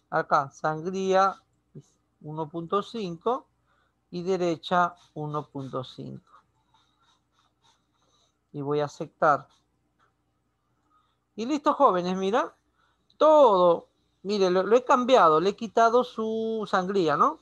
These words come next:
Le quité su sangría y le he cambiado por una sangría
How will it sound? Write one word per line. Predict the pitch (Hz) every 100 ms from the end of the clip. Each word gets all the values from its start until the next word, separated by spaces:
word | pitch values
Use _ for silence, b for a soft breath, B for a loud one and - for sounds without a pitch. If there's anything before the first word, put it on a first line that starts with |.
| -
Le | 147
quité | - - 151
su | 165
sangría | 151 185 190 214 196 185 185 190
y | 175
le | 151 151
he | 151
cambiado | 160 151 156 165
por | 165
una | 151 165
sangría | 170 170 160 156 160 165 165